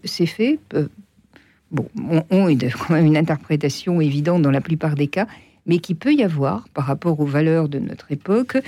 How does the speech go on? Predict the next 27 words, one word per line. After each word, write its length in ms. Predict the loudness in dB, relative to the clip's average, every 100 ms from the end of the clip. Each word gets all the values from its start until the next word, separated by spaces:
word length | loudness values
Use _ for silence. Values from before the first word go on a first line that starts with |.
| -8 -16 -2
euh, 140 | 0 0
des 160 | 0
différentes 540 | 0 0 -4 -2 0 2
interprétations. 720 | 0 -2 -2 -2 -2 -4 -12 -14 _ -20 -20 _ -4
Euh, 320 | 0 0 -2 -6 -10 -12 -16 -20 -20 -16 -12
cet 340 | -4 0 2
enseignement 540 | 0 2 2 2 2
de 80 | 2
l'histoire 420 | 0 -2 -2 -4 -2 0
insistera 640 | 0 0 -4 -2 -2 0
sur 220 | -2 0 -2
le 80 |
fait 200 | 0 -2
qu'on 280 | -4 -2 0
ne 100 | 2
touche 240 | 0 -2 -2
pas 300 | -2 -2 -4 _
au 80 | -6
passé. 420 | -4 -4 -6 -12 -14 -20 _
On 100 | 2
ne 120 | 4 2
le 80 |
réécrit 440 | 0 0 -2 -4 -6
pas. 200 | -4 -6 -8 _ 0
Une 220 | 4 4
œuvre, 400 | 4 0 -2 0
euh, 460 | 0 -2 -2 -2